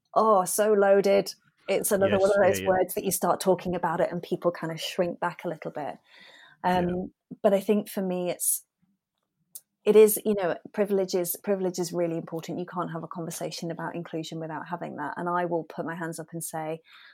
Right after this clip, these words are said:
Speaker 1: "I am straight, I'm cisgender, so I'm not trans, I'm white, I'm middle class. I have so much privilege, so much
Speaker 2: Mm-hmm.
Speaker 1: privilege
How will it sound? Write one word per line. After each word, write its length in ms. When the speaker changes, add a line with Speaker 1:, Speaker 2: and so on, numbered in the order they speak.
Speaker 1:
"I 120
am 200
straight, 500
I'm 400
cisgender, 680
so 480
I'm 300
not 240
trans, 560
I'm 200
white, 420
I'm 400
middle 300
class. 600
I 80
have 180
so 460
much 340
privilege, 760
so 340
much 180
Speaker 2:
Mm-hmm. 80
Speaker 1:
privilege 480